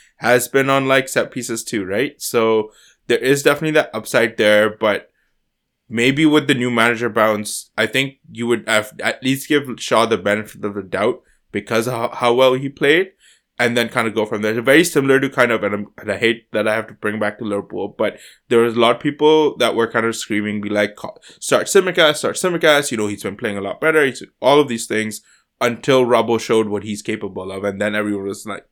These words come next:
super quiet, and, like, "Okay, cool." Like, he's still one of the best left backs in the league,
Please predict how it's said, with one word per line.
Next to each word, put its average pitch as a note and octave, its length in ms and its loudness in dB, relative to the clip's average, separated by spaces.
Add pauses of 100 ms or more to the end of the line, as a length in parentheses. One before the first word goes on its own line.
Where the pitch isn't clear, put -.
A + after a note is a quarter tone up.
(200)
super A2 320 -6
quiet, C#3 400 4
and, G2+ 120 -12
like, G2+ 120 -6
"Okay, D3+ 240 -6
cool." C3+ 240 0
Like, G2+ 180 -4 (300)
he's A2+ 200 -4
still A#2+ 200 0
one G#2+ 100 2
of A2 80 -2
the G#2+ 60 -2
best G2 240 -6
left F#2+ 180 -10
backs F#2 240 -8
in G2 80 -18
the F#2+ 100 -10
league, E2 300 -16